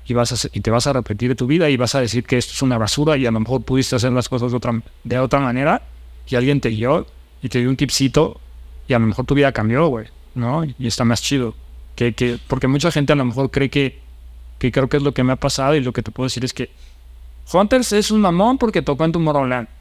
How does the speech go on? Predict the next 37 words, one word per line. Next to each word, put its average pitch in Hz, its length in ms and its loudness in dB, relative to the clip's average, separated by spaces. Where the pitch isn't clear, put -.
Hunters 208 280 2
es - 40 -2
un 233 240 0
mamón 180 320 2
porque 196 220 0
toca 160 180 -2
en 151 60 -2
festivales 143 360 0
de 135 60 -4
metal. 120 320 -4
Ya 160 100 2
se 214 140 0
cree 226 180 2
porque, 180 280 -4
no, 135 140 -4
güey, 156 300 2
a 123 80 -2
lo 131 80 4
mejor 165 260 2
tú 220 120 0
conoces 196 380 0
a 127 120 0
Hunters, 139 380 0
güey. 110 180 -6
El 120 120 -2
güey 127 120 0
que 156 100 0
se 151 140 2
para 139 200 0
en 135 80 2
un 127 80 2
escenario, 120 580 0
el 120 140 0
güey 127 180 2
que 135 180 0
habla 127 440 0
y 113 180 -2